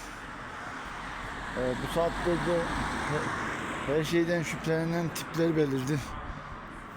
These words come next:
Yani buna daha çok aslında güya güvenlik sağladığını düşünen tipler dahil edebiliriz. Burası da kapanmış zaten. Belki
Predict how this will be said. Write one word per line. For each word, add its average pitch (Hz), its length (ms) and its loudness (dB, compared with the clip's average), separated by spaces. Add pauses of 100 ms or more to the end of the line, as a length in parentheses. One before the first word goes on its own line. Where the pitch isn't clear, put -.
(140)
Yani 127 200 2
buna 143 200 0
daha 147 180 2
çok 139 180 -2 (160)
aslında 135 440 0 (1000)
güya 139 300 4
güvenlik 139 460 2
sağladığını 139 520 4
düşünen 135 320 2
tipler 135 440 -2 (960)
dahil 131 220 4
edebiliriz. 131 520 2
Burası 139 280 0
da 139 80 2
kapanmış 127 540 -2
zaten. 127 380 0 (920)
Belki 135 440 2